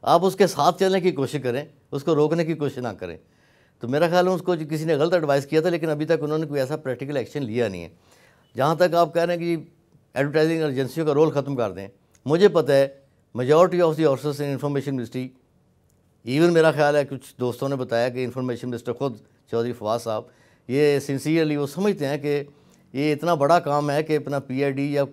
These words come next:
मिनिस्ट्री का कोई इदारा इसको हैंडल नहीं कर सकता। हाँ, यहाँ तक तो हो सकता है कि क्लासिफाइड रिलीज जो हैं वो पीआईडी कर ले, लेकिन डिस्प्ले का काम करने की ना कैपेसिटी है महकमों में,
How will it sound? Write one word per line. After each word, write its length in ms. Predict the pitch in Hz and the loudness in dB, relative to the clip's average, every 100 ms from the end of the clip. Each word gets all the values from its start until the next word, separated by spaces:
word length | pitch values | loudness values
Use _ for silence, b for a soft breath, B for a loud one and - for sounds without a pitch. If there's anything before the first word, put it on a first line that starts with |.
| _ | _
मिनिस्ट्री 420 | 117 123 123 143 | -6 -6 -6 -4
का 100 | 139 | -2
कोई 200 | 139 135 | 0 -2
इदारा 260 | 131 120 135 | -2 0 -2
इसको 200 | 131 151 | -2 -4
हैंडल 340 | 110 120 131 | -4 -6 -4
नहीं 100 | 117 | -6
कर 160 | 98 85 | -8 -12
सकता। 300 | - 78 - _ _ _ b b b b | -14 -20 -20 _ _ _ b b b b
हाँ, 140 | 135 160 | -2 2
यहाँ 240 | 156 180 | 4 4
तक 100 | 190 | 2
तो 160 | 165 156 | 2 2
हो 120 | 156 | 2
सकता 260 | 170 175 170 | 2 0 -2
है 40 | |
कि 80 | 160 | -2
क्लासिफाइड 600 | 156 139 139 135 143 135 | 0 0 -2 0 0 0
रिलीज 320 | 120 123 123 | -4 -4 -4
जो 120 | 120 | -6
हैं 220 | 113 117 b b b | -6 -10 b b b
वो 140 | 120 127 | -4 -2
पीआईडी 360 | 131 127 127 | 0 0 -2
कर 180 | 120 110 | 0 -2
ले, 240 | 113 143 147 b b 113 | 0 -6 -8 b b 2
लेकिन 320 | 151 170 160 | 2 2 0
डिस्प्ले 420 | 160 156 151 170 | -2 0 2 4
का 120 | 170 | 2
काम 260 | 165 147 160 | 0 -4 -2
करने 280 | 151 156 156 | -2 -2 -4
की 100 | 170 | -2
ना 120 | 156 | -4
कैपेसिटी 480 | - 123 113 165 180 | -2 -4 -2 -2 0
है 200 | 185 - _ _ _ | -2 -4 _ _ _
महकमों 320 | 120 151 165 160 | -2 0 2 0
में, 220 | 165 | -2